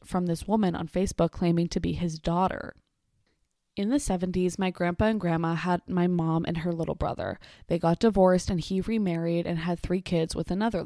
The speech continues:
lady. He got divorced again and is now with his current wife, and they have a son together. Oh my God.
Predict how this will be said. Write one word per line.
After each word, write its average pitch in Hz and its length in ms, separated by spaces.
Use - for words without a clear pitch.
lady. - 320
He - 160
got 175 220
divorced 170 420
again 214 400
and 196 160
is 190 100
now 175 160
with 165 120
his - 160
current 202 340
wife, 160 300
and 185 120
they 175 100
have 175 120
a 180 60
son 214 260
together. - 480
Oh 220 80
my 285 380
God. - 640